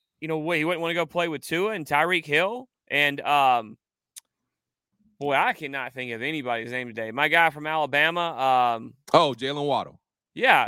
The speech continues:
Speaker 1: and Waddle, I mean, that, now that, again, how many balls,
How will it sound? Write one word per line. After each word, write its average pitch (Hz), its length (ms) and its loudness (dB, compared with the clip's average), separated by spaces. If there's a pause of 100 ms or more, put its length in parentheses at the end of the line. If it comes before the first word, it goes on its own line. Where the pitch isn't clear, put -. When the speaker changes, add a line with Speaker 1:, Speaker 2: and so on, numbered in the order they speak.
Speaker 1:
and 147 160 -6
Waddle, 214 380 4
I 190 80 0
mean, 156 240 -4
that, 175 260 0
now 156 140 0
that, 190 220 2 (100)
again, 156 580 2 (400)
how 127 160 -2
many 175 220 -4
balls, 175 520 2